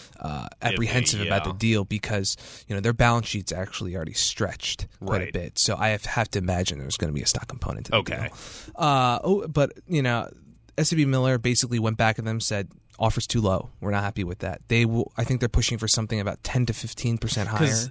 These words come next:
Speaker 2: as I, I'm trying to recall the portfolios, S A B Miller, as I recall, has got a pretty rockin' portfolio of
Speaker 1: Yeah, of
Speaker 2: beers.
Speaker 1: course, huge brands, and,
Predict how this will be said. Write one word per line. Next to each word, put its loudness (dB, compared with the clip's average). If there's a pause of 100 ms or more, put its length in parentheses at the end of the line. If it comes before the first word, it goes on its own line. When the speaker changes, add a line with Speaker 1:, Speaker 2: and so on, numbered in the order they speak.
Speaker 2:
as 0
I, -2
I'm 0
trying -4
to 2 (240)
recall 0
the 2
portfolios, -2
S 0
A 2
B 0
Miller, 2
as 2
I -2
recall, -4
has -6
got 0 (300)
a -4
pretty 2 (360)
rockin' 4
portfolio 0
of -8
Speaker 1:
Yeah, 6
of 6
Speaker 2:
beers. -16
Speaker 1:
course, 6
huge 2
brands, 2
and, 2